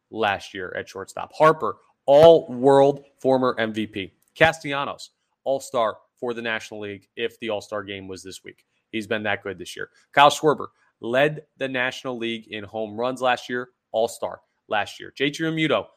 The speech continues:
best catcher in baseball, all-star caliber player. Brandon Marsh, center field, all-star caliber player this year, one of the best hitters in baseball so far this season. Alec Bohm,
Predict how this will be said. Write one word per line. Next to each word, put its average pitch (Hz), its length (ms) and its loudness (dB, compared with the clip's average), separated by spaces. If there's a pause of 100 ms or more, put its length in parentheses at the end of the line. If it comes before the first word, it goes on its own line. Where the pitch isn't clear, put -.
(180)
best 131 340 -2 (140)
catcher 120 380 -6
in 113 80 -8
baseball, 104 480 -10 (180)
all-star 117 400 -2
caliber 104 420 -4
player. 95 360 -10 (200)
Brandon 156 340 0
Marsh, 151 340 0 (200)
center 131 280 -4
field, 127 300 -4 (340)
all-star 127 680 0
caliber 123 500 -2
player 117 320 -4
this 107 200 -14
year, 110 240 -8
one 113 160 -10
of 117 60 -8
the 113 60 -16
best 113 240 -4
hitters 110 240 -10
in 104 60 -14
baseball 101 360 -8
so 98 160 -12
far 98 220 -6
this 95 180 -10
season. 90 280 -12 (340)
Alec 147 320 4 (120)
Bohm, 139 400 0